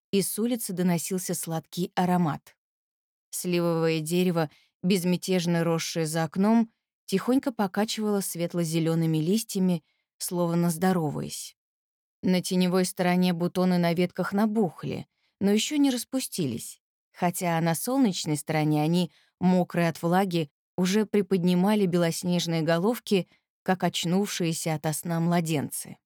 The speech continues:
Юджин подошла к окну и взялась за края москитной сетки. Новенькая —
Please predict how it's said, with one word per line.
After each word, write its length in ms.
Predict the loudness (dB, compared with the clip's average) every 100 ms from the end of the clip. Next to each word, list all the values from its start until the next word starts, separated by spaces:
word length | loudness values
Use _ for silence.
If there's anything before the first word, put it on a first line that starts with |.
| _ _ _ _ _ _ _ _ _ _ _ 0
Юджин 480 | 2 2 0 0
подошла 440 | 0 0 0 0 -4
к 120 | -2
окну 420 | -2 2 2 2 -4 -4
и 120 | -2
взялась 380 | 0 2 2 0
за 100 | -4
края 380 | 0 2 2
москитной 600 | 2 0 -2 -6 -2 0 -2
сетки. 580 | -2 -8 -8 -14 -16 -18 _ _ _ _ _ _ 0
Новенькая — 800 | 2 2 2 -2 0 -2 -2